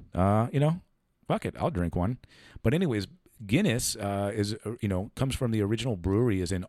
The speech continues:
Arthur, Arthur Guinness, and sales actually almost double, uh, to five million pints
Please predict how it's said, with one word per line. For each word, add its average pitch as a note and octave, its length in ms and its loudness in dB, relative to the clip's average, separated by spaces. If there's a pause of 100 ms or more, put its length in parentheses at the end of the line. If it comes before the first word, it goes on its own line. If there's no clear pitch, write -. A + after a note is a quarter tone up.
Arthur, G2+ 720 0
Arthur G#2 300 2
Guinness, F2+ 460 -2 (420)
and G#2 260 -2
sales D#3+ 440 0
actually B2+ 440 -2
almost G#2 320 -4 (240)
double, F2 480 0 (180)
uh, E2+ 400 -4
to F#2+ 100 -2
five G2 300 -2
million G#2 260 0
pints F#2 460 -2